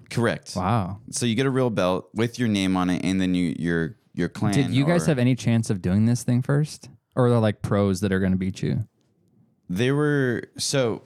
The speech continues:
Speaker 1: I, I don't know if you call them Destiny pros or just really people that are just really good at the
Speaker 2: And, like,
Speaker 1: game.
Speaker 2: stream it twenty-four seven.
Speaker 1: Right. So people were really good at the game, yes. We did, did we have a shot of getting Worlds first? Everybody has a shot of getting it.
Speaker 2: Uh,
Speaker 1: It
Speaker 2: there's
Speaker 1: just
Speaker 2: always a
Speaker 1: depends on
Speaker 2: chance.
Speaker 1: how well you
Speaker 2: Yeah.
Speaker 1: do it.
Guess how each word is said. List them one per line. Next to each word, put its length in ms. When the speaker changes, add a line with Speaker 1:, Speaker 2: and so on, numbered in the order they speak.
Speaker 1:
I, 200
I 100
don't 100
know 160
if 40
you 120
call 160
them 120
Destiny 380
pros 460
or 80
just 240
really 180
people 320
that 100
are 80
just 140
really 320
good 160
at 140
the 60
Speaker 2:
And, 80
like, 140
Speaker 1:
game. 80
Speaker 2:
stream 260
it 80
twenty-four 340
seven. 340
Speaker 1:
Right. 400
So 100
people 240
were 60
really 200
good 140
at 100
the 40
game, 300
yes. 320
We 160
did, 240
did 140
we 60
have 120
a 40
shot 340
of 60
getting 220
Worlds 260
first? 320
Everybody 340
has 100
a 60
shot 220
of 80
getting 260
it. 180
Speaker 2:
Uh, 80
Speaker 1:
It 80
Speaker 2:
there's 140
Speaker 1:
just 40
Speaker 2:
always 180
a 60
Speaker 1:
depends 180
on 120
Speaker 2:
chance. 100
Speaker 1:
how 180
well 240
you 100
Speaker 2:
Yeah. 40
Speaker 1:
do 260
it. 120